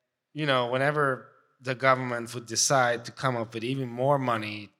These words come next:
uh, to finance media corporations in Hungary, it probably would serve the same reason. So the thing is, um,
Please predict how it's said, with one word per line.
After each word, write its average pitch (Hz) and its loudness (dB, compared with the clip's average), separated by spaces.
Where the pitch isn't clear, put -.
uh, 104 -10
to 110 -18
finance 113 0
media 107 -4
corporations 104 -6
in 98 -16
Hungary, 117 -2
it 117 -12
probably 139 4
would 113 -2
serve 123 0
the 117 -8
same 117 0
reason. 98 -6
So 131 0
the 127 -4
thing 165 0
is, 127 0
um, 110 -4